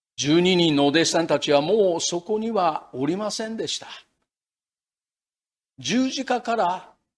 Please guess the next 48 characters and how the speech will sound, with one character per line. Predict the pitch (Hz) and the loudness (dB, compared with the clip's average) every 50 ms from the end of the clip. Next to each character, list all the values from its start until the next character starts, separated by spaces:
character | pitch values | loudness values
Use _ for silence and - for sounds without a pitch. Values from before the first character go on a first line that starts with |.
| _ _ _ - | _ _ _ -2
イ | 160 233 | 0 2
エ | 269 | 2
ス | 262 - - | 2 0 0
様 | 190 165 156 147 127 | 0 0 0 0 0
を | 139 160 185 190 165 - - _ _ _ _ _ _ _ _ _ _ _ _ _ _ _ _ _ _ _ _ _ 147 | 2 2 2 0 0 -4 -10 _ _ _ _ _ _ _ _ _ _ _ _ _ _ _ _ _ _ _ _ _ -8
下 | 170 185 | -6 -4
ろ | 254 269 | -4 -4
し | - - - - - | -4 -4 -6 -4 -2
さ | - 247 | -2 -2
れ | 247 233 185 | 0 -2 -2
た | - - 131 127 | -2 -2 -2 0
の | 120 117 123 | -2 -2 0
は | 147 165 180 - - - _ _ _ _ _ _ _ _ _ _ - | 2 2 2 0 -4 -12 _ _ _ _ _ _ _ _ _ _ -4
誰 | 196 294 - 240 | -4 -4 -4 -8
で | 127 143 127 - | -6 -4 -2 -2
し | - - | -2 -4
ょ | - - | -4 -10
う | |
か。 | - - - - - _ _ _ _ _ _ _ _ _ _ _ _ _ _ _ _ _ | -10 -10 -10 -10 -14 _ _ _ _ _ _ _ _ _ _ _ _ _ _ _ _ _
そ | - 185 185 | 2 4 4
し | 180 | 6
て | - 185 | 6 6
お | 180 180 190 | 8 8 8
墓 | - 233 226 233 240 226 | 8 6 4 6 4 2
に、 | 214 220 226 214 - _ _ | 2 0 -4 -6 -10 _ _
お | - 160 160 | -10 -8 -2
花、 | 170 202 226 233 - - - | 0 0 0 0 -2 -2 -4
あ、 | 151 156 - 151 147 - _ _ - | -6 -8 -6 -10 -12 -12 _ _ -12
お、 | 143 156 165 - - _ _ _ | -12 -12 -12 -16 -20 _ _ _
お | - | 2
墓 | 147 220 247 240 - 240 208 | 4 4 4 6 4 2 2
に | 214 214 | 2 0
納 | 196 156 143 - 190 202 | 0 -2 0 0 2 2
め | 175 | 2
た | - - 165 131 | 0 -2 -6 -8
の | 123 127 | -6 -6
は、 | 120 113 - - _ _ _ _ _ _ _ _ _ _ _ - | -6 -6 -8 -10 _ _ _ _ _ _ _ _ _ _ _ -16
え | 117 101 - | -16 -16 -16
ー、 | - _ _ _ _ _ _ _ _ _ | -20 _ _ _ _ _ _ _ _ _
誰 | - 143 175 220 247 247 | -4 -2 2 2 2 2
だ | - 160 | 0 -4
っ | 156 - | -6 -4
た | _ 139 135 | _ -4 -4
で | 135 123 | -4 -4
し | - - | -6 -6
ょ | 120 - | -6 -8
う | - | -10
か。 | - - - - | -12 -14 -14 -14